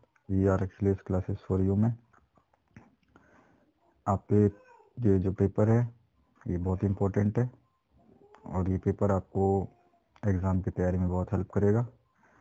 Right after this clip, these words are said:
मेरे channel पे आपको सारे papers मिलेंगे, जितने भी boards हैं उनके। थोड़ा time लग रहा है upload करने में, लेकिन सभी boards के paper मिलेंगे। All over India के मैक्सिमम boards को cover करूँगा मैं, जो ज़्यादा ज़रूरी हैं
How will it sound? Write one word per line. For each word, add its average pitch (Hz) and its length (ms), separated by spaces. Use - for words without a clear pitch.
मेरे 107 480
channel 104 340
पे 104 160
आपको 107 600
सारे 101 220
papers 98 340
मिलेंगे, 98 400
जितने 95 260
भी 95 100
boards 90 380
हैं 107 60
उनके। 98 340
थोड़ा 90 200
time 92 280
लग 92 100
रहा 95 140
है 98 60
upload 95 220
करने 98 300
में, 131 180
लेकिन 98 300
सभी 95 260
boards 90 320
के - 100
paper 90 260
मिलेंगे। 95 360
All 90 200
over 90 180
India 90 320
के 90 100
मैक्सिमम 95 520
boards 87 260
को - 120
cover 87 240
करूँगा 87 340
मैं, 117 360
जो 90 140
ज़्यादा 87 260
ज़रूरी 87 400
हैं 104 280